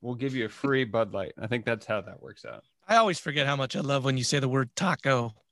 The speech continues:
Speaker 2: You say it so great. I love when you say taco.
Speaker 1: One thing I thought was interesting, I was curious. He, so Matt Pratt, Prater had this fifty-nine yard field goal this season. He's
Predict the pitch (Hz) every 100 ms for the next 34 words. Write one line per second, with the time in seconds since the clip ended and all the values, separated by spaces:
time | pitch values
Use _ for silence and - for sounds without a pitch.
0 | _ - 156 208 165 - 196 - - 180
1 | 147 156 151 135 120 - 120 131 117 -
2 | - _ _ _ _ _ _ - 202 359
3 | 320 240 226 202 175 233 208 185 170 175
4 | 165 - 226 220 156 165 160 143 151 143
5 | 156 170 - - _ _ - 160 156 117
6 | - - 175 131 117 139 131 131 127 -
7 | - - 165 160 151 151 143 127 175 165
8 | 139 120 107 123 113 107 107 107 - _
9 | _ _ _ 151 170 156